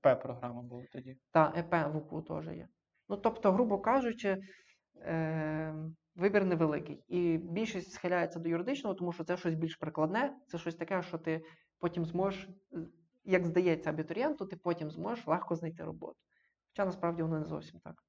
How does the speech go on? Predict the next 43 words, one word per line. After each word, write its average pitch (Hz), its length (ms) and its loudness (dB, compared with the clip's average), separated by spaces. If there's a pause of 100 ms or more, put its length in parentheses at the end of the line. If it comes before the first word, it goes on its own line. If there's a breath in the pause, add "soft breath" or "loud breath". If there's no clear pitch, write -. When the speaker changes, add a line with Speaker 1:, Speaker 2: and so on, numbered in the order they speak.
Speaker 1:
Ну, 156 120 2
от 143 80 0
кажу, 156 220 4
низький 131 260 -2
рівень 156 140 2
працевлаштування 143 580 -2
випускників 139 400 -6
правничих 127 380 -6
шкіл, - 260 -10
каже 123 180 -2
Speaker 2:
Та, 165 80 8
Speaker 1:
нам 127 140 2
Speaker 2:
а, 160 180 6
Speaker 1:
концепція. 151 320 2
Speaker 2:
а, - 20 -4
і 170 160 -6
чому 202 220 0
я 220 80 4
думаю, 226 260 2
що, 196 180 -2
що 196 200 0
воно 202 140 2
так 190 160 -4
і - 20 0
є? 247 120 8
Тому 202 220 0
що 175 440 -2
дуже 196 240 2
багато 196 300 6
хто - 160 -4
вступає - 360 -2
на 170 60 -2
юридичний, 170 440 -6
насправді 180 520 4
без, 175 380 4 (400 soft breath)
перше, 190 240 6
з - 80 -8
самого 190 180 2
початку, 254 380 0
без 170 140 2
мотивації 165 440 0
працювати 160 420 -4
юристом. - 360 -16